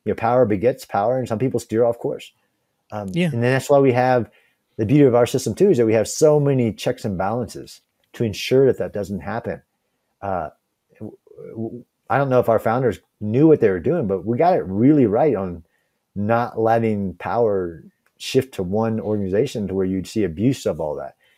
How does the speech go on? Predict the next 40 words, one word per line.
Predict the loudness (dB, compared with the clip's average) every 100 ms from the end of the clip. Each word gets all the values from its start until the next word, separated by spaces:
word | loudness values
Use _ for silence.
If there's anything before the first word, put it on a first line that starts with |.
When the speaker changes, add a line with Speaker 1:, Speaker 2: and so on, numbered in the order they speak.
| _ _ -2
Speaker 1:
But | 2
there's | 6
Speaker 2:
Yeah. | 8
Speaker 1:
always, | 8 6 4 -8
you | -8 -8 -12
know, | -8 -2
of |
course, | 2 2
there's | 2 0
plenty | 0 -4 0
of | -2 -2
times | -4 -4 -4
in | -4
history. | -6 -2 -2
And, | -2
and | -4 -2
as, | 0 -2 -8 -6
like | -2
you | 0
said, | 2 0
as | 0
we | 2
have | 2
to | 2
do | 0
this | 2 0 0
more, | 0 2 2 -2 -10 _ _ _ _ _ _ _ _ _
uh, | -16 -16 -16 -20 -8
the | 0
regulation | 2 4 4 2 2 -6 -2
needs, | -2 -2 -8 -4
you | -2
know, | -2
is | -4 -6
there. | -2 0 0 0 -2
And | -4
that's | -4
why | -2
we | -2
hire, | -2 -2 0 -2 -4